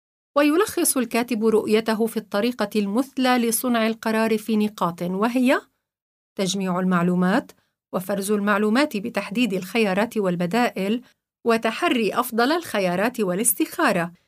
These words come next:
وهي امتداد لمفهوم العبودية والاستعانة بالله للتوفيق والنجاح، والتوكل على الله وتنفيذ القرار. وبهذا يكون تم صنع القرار في عملية تفكير منظم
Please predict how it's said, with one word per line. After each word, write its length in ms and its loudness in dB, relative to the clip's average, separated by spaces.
وهي 300 4
امتداد 500 2
لمفهوم 760 2
العبودية 840 0
والاستعانة 880 2
بالله 560 4
للتوفيق 760 0
والنجاح، 840 2
والتوكل 680 2
على 280 2
الله 400 2
وتنفيذ 880 2
القرار. 680 -2
وبهذا 460 2
يكون 540 -2
تم 340 0
صنع 440 0
القرار 600 0
في 180 -2
عملية 480 0
تفكير 720 -2
منظم 800 2